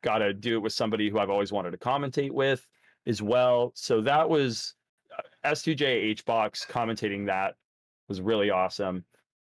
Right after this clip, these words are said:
And then, yeah, I mean, M C ing top eight was really cool and fun too, and really random. That was not, like, I didn't know I was gonna be doing that until the, like,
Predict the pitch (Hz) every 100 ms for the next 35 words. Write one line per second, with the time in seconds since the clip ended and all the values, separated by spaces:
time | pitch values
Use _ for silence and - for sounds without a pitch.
0 | _ _ _ _ _ 110 113 113 113 113
1 | 117 117 113 113 92 - - _ _ _
2 | 120 131 170 180 143 165 190 127 139 131
3 | 120 143 - 147 135 131 120 117 117 131
4 | 117 101 98 117 113 107 110 110 120 104
5 | 98 107 104 - 101 104 110 95 92 92
6 | 90 90 85 78 - - _ _ - 82
7 | 101 104 139 117 90 101 101 113 135 143
8 | 139 - 107 98 104 95 104 104 104 -
9 | 95 87 - _ _ _ _ - 113 117
10 | 110 107 101 104 95 92 92 98 104 98
11 | 90 98 90 85 80 87 78